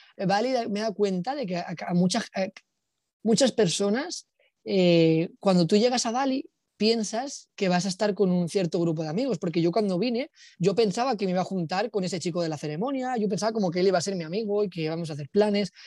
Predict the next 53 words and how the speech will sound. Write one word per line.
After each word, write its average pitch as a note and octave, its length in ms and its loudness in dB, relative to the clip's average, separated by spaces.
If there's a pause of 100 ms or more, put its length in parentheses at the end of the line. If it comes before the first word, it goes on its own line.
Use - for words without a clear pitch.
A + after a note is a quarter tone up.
(120)
y G3+ 100 2
tenía E3 240 2
otra F3 140 2
amiga, G#3 560 0
eh, D#3+ 280 -2
Emi, G#3 280 0
con F3+ 120 -2
la D#3+ 80 -4
que D#3+ 80 -6
hice D#3+ 120 -6
el E3 100 -2
retiro, G3+ 320 -2
que E3+ 100 -4
también D#3 240 -4
estaba D3 240 -6
aquí, G#3+ 300 2 (460)
y F#3 340 8
yo E3 80 8
dije, D#3 300 4
"Ah, G3+ 100 2
pues", F3 240 -4 (640)
ella D3 180 2
vino, F#3+ 320 0
y F#3 60 2
dije, D3+ 220 -2
"Pues C#3+ 140 -8
serán D#3 180 -2
mis F3 120 0
amigos, F#3 340 0
haremos E3+ 260 -6
cosas", G3+ 280 -4
¿no? A3 160 -6 (320)
Y F3 100 2
luego E3 220 4
yo A3+ 80 4
llegué A3 200 4
aquí D4 520 0
y F#3+ 100 -2
les E3 100 -2
decía, E3+ 160 -4
"Oye, D4+ 80 -2
vamos D4+ 160 -6
a - 20 -10
hacer E4 120 -8
esto, D4 160 -6
vamos C4+ 80 -2
a - 20 -2
hacer C#4+ 100 0
lo C#4+ 60 4
otro", B3+ 180 4
y F#3 100 6
como, B3+ 220 4
como, G3 240 2